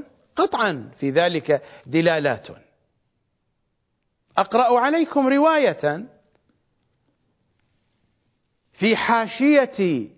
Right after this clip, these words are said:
تلكم الدلالات. لو كان المقام للدخول في التفاصيل لحدثتكم بالتفاصيل، أتمنى أن أجد فرصة أخرى. كي ألج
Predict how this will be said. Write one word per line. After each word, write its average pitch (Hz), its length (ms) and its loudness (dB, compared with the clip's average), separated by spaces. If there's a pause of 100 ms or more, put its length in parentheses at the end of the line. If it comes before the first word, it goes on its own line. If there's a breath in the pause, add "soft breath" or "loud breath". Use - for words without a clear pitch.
تلكم 180 420 -2
الدلالات. 131 680 -2 (1700)
لو 139 140 0
كان 214 260 0
المقام 190 720 0 (220 loud breath)
للدخول 165 600 0
في 151 100 -2
التفاصيل 160 800 -2 (220 loud breath)
لحدثتكم 160 840 -2
بالتفاصيل، 120 720 -4 (480)
أتمنى 208 420 0
أن 165 280 -2
أجد 143 500 -2 (200 loud breath)
فرصة 190 440 -2
أخرى. 127 560 -4 (2000)
كي 143 480 0
ألج 156 560 0